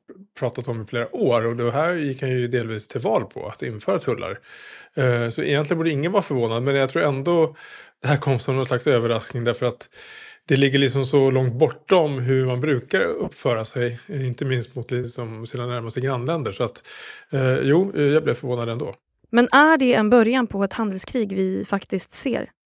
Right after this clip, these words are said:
Speaker 1: Ja, det verkar ju faktiskt inte bättre, måste jag säga så, därför att, ehm, de här tullarna genomförs, eh, och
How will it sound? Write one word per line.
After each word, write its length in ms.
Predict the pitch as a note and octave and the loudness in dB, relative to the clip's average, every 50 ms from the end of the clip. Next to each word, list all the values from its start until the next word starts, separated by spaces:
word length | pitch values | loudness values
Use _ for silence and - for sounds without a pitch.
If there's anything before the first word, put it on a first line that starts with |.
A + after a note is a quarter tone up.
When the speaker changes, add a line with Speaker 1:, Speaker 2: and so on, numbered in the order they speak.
| _ _ _ _ - - - | _ _ _ _ -20 -20 -2
Speaker 1:
Ja, 260 | C4 E3 A3 A3 G#3+ | 2 4 4 6 4
det 100 | G#3 G#3+ | 2 2
verkar 340 | A3 A3 B3 G#3 - - D#4 | 0 0 0 0 0 0 0
ju 140 | E4 D4 A#3+ | 0 2 2
faktiskt 260 | G3+ G3 E3 - - | 2 0 0 0 -2
inte 180 | F#3 D3 - C3+ D#3 - _ - - G3+ E3+ | -2 0 -2 -2 -6 -8 _ -20 -20 -2 0
bättre, 440 | - D3 - - - D#3+ C#3+ C#3 C3 | 2 2 2 2 2 4 4 4 4
måste 200 | C3 C3+ B2+ - | 2 0 0 0
jag 60 | D3+ - | 0 2
säga 160 | D3+ C3+ B2 | 2 2 2
så, 280 | - C3+ C3+ D3+ F3 E3 | 2 2 2 2 2 2
därför 320 | D3+ D3+ C3+ C3 - D#3 | 0 0 -2 0 0 0
att, 280 | C#3+ C3+ C3+ _ - - | 0 -2 -2 _ -2 0
ehm, 320 | C#3 C3+ B2+ B2+ C3 C3 B2+ - _ _ - D#4+ E4 D4+ C#4+ C4 | 0 0 0 -2 -4 -6 -10 -14 _ _ -18 -18 -16 -16 -16 -12
de 180 | G#3 F3 - D3 | -4 0 2 4
här 240 | D3 E3 F3+ F#3 F3+ | 4 6 4 4 4
tullarna 340 | - - F3 D3+ C#3+ C#3 C#3 | 4 4 4 4 4 4 4
genomförs, 680 | C#3 C#3 C3 B2+ A#2+ - G3 A3 A#3+ A#3 - - - | 4 2 2 0 2 2 2 4 2 0 -4 -6 -2
eh, 320 | - D#3+ D3 C#3+ C#3 C#3 | 2 2 4 4 4 2
och 440 | C#3 C#3+ D3 C#3+ C3 - - - | 0 0 0 -2 -2 -4 -8 -16